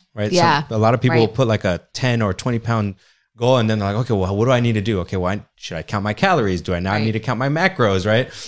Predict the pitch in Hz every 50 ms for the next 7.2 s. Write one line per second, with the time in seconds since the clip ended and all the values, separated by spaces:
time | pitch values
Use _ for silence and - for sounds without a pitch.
0 | - - - 127 117 110 - - - - 160 170 175 165 160 147 143 - - -
1 | 135 143 160 156 131 - - 143 143 135 - 117 107 107 101 95 90 85 82 -
2 | _ _ 107 101 - 147 151 170 156 135 - - 123 117 104 - 104 - - 104
3 | 92 90 90 82 - 117 110 107 - - 165 165 143 131 135 113 98 95 90 -
4 | 85 82 - - 101 101 117 131 - - 202 214 220 156 101 95 95 - - 90
5 | 85 85 - 98 90 - - 113 110 120 120 - 123 117 110 - 127 120 117 107
6 | 92 - 101 104 - - 147 147 147 - 185 196 190 147 123 107 92 87 87 -
7 | - 180 190